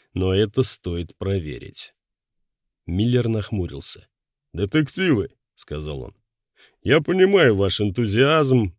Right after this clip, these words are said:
но давайте не будем делать поспешных выводов. Это обычная авария, пьяный водитель. Зачем нам усложнять себе жизнь?»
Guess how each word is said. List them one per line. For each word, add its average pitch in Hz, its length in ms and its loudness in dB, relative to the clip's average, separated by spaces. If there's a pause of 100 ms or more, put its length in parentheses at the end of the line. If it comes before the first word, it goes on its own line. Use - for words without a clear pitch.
(120)
но 185 220 -2
давайте 196 560 0
не 131 140 6
будем 120 400 2
делать 98 320 0
поспешных 92 680 -4
выводов. 73 560 -10 (420)
Это 170 340 4
обычная 123 540 0
авария, 95 540 0
пьяный 127 440 -2
водитель. 78 720 -10 (340)
Зачем 175 440 2
нам 175 200 2
усложнять 151 560 0
себе 131 280 0
жизнь?» 80 460 -8